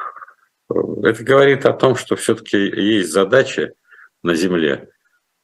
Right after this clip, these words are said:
а, на которых человечеству следовало бы сосредоточиться, и лучшие мозги лучше тратить на то, как спасать людей, либо лучше предугадывать такие катастрофы, чем на,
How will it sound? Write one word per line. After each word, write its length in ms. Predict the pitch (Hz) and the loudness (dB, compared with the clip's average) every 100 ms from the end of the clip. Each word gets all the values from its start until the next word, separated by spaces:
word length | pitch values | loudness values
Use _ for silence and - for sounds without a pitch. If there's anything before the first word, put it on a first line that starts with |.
| _ _ | _ _
а, 300 | - - 80 | -2 -2 -2
на 160 | 82 92 | -2 -2
которых 640 | 98 92 104 95 - - | -2 0 0 0 -4 -10
человечеству 500 | - 98 87 - - | -2 0 0 -2 -6
следовало 580 | - 95 95 80 80 76 | -4 0 0 0 -2 -2
бы 320 | 69 76 76 - - - | -2 -2 -2 -4 -16 -12
сосредоточиться, 1000 | - 87 - 87 - 110 107 - - 78 | -4 -2 2 2 2 -2 -2 -8 -6 -4
и 80 | 76 | -2
лучшие 460 | 87 90 - 80 | -2 -2 -2 -2
мозги 360 | 82 82 76 98 | -2 -4 -2 -2
лучше 280 | 87 78 - | -2 -4 -6
тратить 360 | - 82 - - | 0 0 0 -6
на 140 | 80 78 | -6 -2
то, 180 | 90 | -2
как 380 | 80 - 80 - - - - - | 0 0 0 -2 -10 -16 -16 -14
спасать 560 | - - 87 - 104 - | -10 2 2 4 0 2
людей, 500 | 90 85 76 82 82 | 0 0 0 0 0
либо 240 | 76 69 | -2 -2
лучше 360 | 73 78 85 - | -2 -2 -4 -6
предугадывать 760 | 80 76 78 85 98 92 82 - | -6 -4 0 2 2 0 -2 -2
такие 340 | 80 78 - 69 | -4 -4 -6 -10
катастрофы, 800 | - - - - 82 - 76 | -2 0 0 0 0 -2 -6
чем 340 | - - 82 - - - - - - - - | -4 -2 -2 -4 -12 -14 -14 -14 -16 -16 -6
на, 560 | 76 78 80 78 76 | -2 0 0 -2 -4